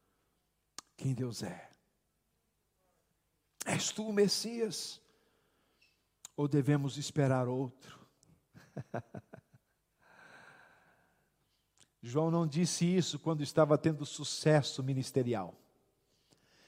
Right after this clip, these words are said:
Quando as multidões vinham para ele para serem batizadas, centenas e centenas. Ele disse isso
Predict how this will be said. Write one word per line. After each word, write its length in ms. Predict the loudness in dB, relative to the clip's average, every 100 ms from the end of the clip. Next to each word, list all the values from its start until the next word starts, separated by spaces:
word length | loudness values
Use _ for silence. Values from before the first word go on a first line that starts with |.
| _ _
Quando 200 | -2 2
as 100 | 2
multidões 640 | 2 -2 -2 -2 0 0 -2
vinham 240 | -2 0
para 240 | 4 6
ele 280 | 10 10 10
para 180 | 4 0
serem 300 | 2 2 4
batizadas, 1040 | 2 2 0 2 4 4 2 -8 -12 -14 -18 _
centenas 680 | 4 4 4 4 6 6 4
e 60 |
centenas. 680 | 0 -2 0 -4 -4 -10 -18 _ _ _ _ _ _ _ _ _ _ _ _
Ele 160 | 0 0
disse 500 | 0 -2 0 2 2
isso 360 | 2 -4 -12